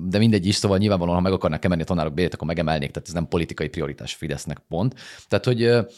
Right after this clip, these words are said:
ö, hogy elkezdik ezeket, azért ezek mögött nagyon súlyos válságok, ö, húzódnak meg, és szerintem az egész, ö,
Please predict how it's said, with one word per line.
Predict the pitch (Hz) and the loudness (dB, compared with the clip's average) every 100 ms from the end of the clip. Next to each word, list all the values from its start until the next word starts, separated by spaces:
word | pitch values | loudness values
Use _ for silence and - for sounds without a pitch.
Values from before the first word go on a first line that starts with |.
| - _ - | -20 _ -2
ö, | 107 | 2
hogy | 107 110 | 4 6
elkezdik | 127 135 123 117 | 4 4 2 2
ezeket, | 117 127 135 | 2 2 2
azért | 120 113 | 2 2
ezek | 117 127 113 | 4 2 2
mögött | 113 107 | 0 2
nagyon | 117 120 | 4 4
súlyos | 98 98 87 - | 2 0 -2 -2
válságok, | 82 85 90 82 - | -2 0 -2 -4 -6
ö, | - 98 87 85 80 110 _ _ _ - _ - | -6 -4 -4 -6 -8 -14 _ _ _ -20 _ -4
húzódnak | 110 98 110 98 98 | -2 2 2 2 2
meg, | 110 104 | 0 2
és | 107 | 0
szerintem | - 107 104 | 2 0 0
az | 104 | 0
egész, | 120 95 98 - | 0 0 -2 -2
ö, | 90 85 87 | -4 -2 -2